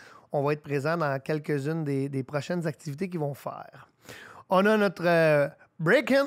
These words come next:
Allen. Breakin' Allen? Ouais, on a mélangé comme deux films ensemble. Breaking Bad puis Allen de Hangover. Fait que la Breakin' Allen, c'est une pastry stout. On a du, euh, lactose dedans. On a du, euh,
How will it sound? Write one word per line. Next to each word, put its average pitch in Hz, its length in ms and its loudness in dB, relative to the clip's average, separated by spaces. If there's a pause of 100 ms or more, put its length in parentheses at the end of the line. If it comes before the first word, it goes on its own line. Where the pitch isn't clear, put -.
Allen. 339 580 4 (1300)
Breakin' 160 320 -2
Allen? 220 320 2 (460)
Ouais, 165 240 4
on 165 100 2
a 156 80 0
mélangé 160 360 0
comme 151 260 -2
deux 156 140 0
films 170 200 0
ensemble. 190 460 0 (120)
Breaking 143 260 -4
Bad 170 340 0 (400)
puis 151 260 -2
Allen 156 460 0
de 139 560 0 (180)
Hangover. 147 400 -2 (560)
Fait 190 160 2
que 175 60 0
la 170 180 4
Breakin' 226 360 0
Allen, 240 440 2
c'est 196 320 -4
une 175 340 -2
pastry 214 440 -2
stout. 233 420 0 (380)
On 170 240 0
a 170 180 2
du, 147 380 -2
euh, 143 100 4
lactose 202 460 0
dedans. 220 240 0 (360)
On 151 140 0
a 147 300 0 (120)
du, 139 400 -2
euh, 135 240 0